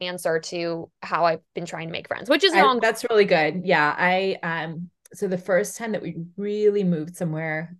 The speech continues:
Speaker 2: that we didn't know anybody was probably when we moved to California.
Speaker 1: Mm-hmm.
Speaker 2: And I was so lonely. And same thing as you, every night I just prayed for one friend. And I, I really wanted a friend who was, like, a true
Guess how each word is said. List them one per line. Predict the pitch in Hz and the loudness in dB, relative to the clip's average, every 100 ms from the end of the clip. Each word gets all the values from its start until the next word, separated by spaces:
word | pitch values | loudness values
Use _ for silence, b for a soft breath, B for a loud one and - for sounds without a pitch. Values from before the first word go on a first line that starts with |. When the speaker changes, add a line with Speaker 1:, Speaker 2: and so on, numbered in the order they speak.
| _ | _
Speaker 2:
that | 165 - | -8 -8
we | 160 156 156 160 156 | -6 -4 -4 -4 -8
didn't | 175 170 | -10 -8
know | 165 147 147 - _ | -6 -6 -8 -12 _
anybody | - 151 147 123 107 110 | -10 -8 -6 -8 -8 -10
was | 151 | -12
probably | 151 156 151 | -8 -8 -6
when | 143 | -8
we | 151 | -8
moved | 143 175 | -10 -12
to | |
California. | 175 143 151 147 151 185 247 B B B B B | -8 -8 -6 -8 -4 -4 -6 B B B B B
Speaker 1:
Mm-hmm. | 196 185 | -18 -4
Speaker 2:
And | 185 180 | -2 0
I | 175 | 0
was | 175 175 - | 0 -2 -8
so | - 180 175 | -4 0 2
lonely. | 175 147 143 156 214 240 b b - | 2 0 -2 -6 -8 -10 b b -4
And | 180 175 175 - _ _ - | -2 -2 -4 -10 _ _ -2
same | 190 | -2
thing | 196 208 | -2 -4
as | 196 | -4
you, | 180 170 175 175 - | -2 -2 -2 -4 0
every | 180 175 190 185 | 0 2 0 0
night | 160 151 - - | 0 -4 -10 -10
I | 160 | -8
just | 151 - | -8 -10
prayed | - - 160 160 160 180 | -12 -4 -2 -2 -6 -8
for | - 156 | -6 -6
one | 147 143 135 135 160 | -4 -6 -6 -6 -12
friend. | - 160 - 180 180 180 | -4 -2 -2 -6 -6 -2
And | 208 | 0
I, | 214 208 - | 0 0 -2
I | |
really | 226 254 277 | 4 4 4
wanted | 269 247 | 0 -2
a | 190 | -2
friend | 180 165 175 | -4 -2 -4
who | 175 | -6
was, | 170 | -10
like, | 143 | -10
a | - | -12
true | - - 185 170 165 151 165 | -16 -12 -4 -2 -2 -4 -6